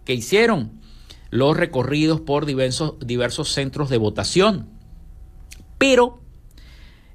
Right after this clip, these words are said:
en horas de la noche, bueno, todos vimos el resultado. El vi-, el presidente del Consejo Nacional Electoral salió, por supuesto, eh, diciendo que hubo una participación importante, que, eh, todo eso sumó diez millones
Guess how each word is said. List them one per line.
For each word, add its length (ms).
en 200
horas 260
de 80
la 140
noche, 380
bueno, 320
todos 280
vimos 260
el 120
resultado. 800
El 180
vi-, 300
el 260
presidente 520
del 100
Consejo 340
Nacional 400
Electoral 640
salió, 800
por 160
supuesto, 880
eh, 260
diciendo 640
que 400
hubo 200
una 260
participación 840
importante, 880
que, 320
eh, 120
todo 300
eso 180
sumó 300
diez 360
millones 640